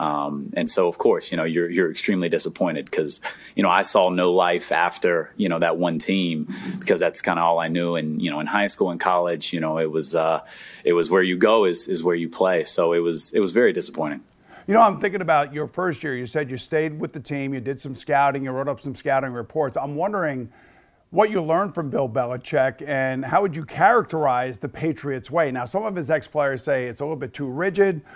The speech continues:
Speaker 2: Others say, "Hey, listen, you know, it may not be fun, but we win."
Speaker 1: You know, and, and it may not be for everybody.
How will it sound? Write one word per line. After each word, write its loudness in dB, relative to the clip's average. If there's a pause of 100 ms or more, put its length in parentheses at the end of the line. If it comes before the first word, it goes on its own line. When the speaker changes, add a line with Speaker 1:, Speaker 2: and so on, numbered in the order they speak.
(200)
Speaker 2:
Others 6
say, 2
"Hey, 2
listen, -4
you -10
know, 0
it -10
may 0
not 2
be -6
fun, 4
but -2
we -4
win." -6 (960)
Speaker 1:
You 4
know, 4
and, 2
and 4
it 4
may 4
not 4
be 2
for 4
everybody. 0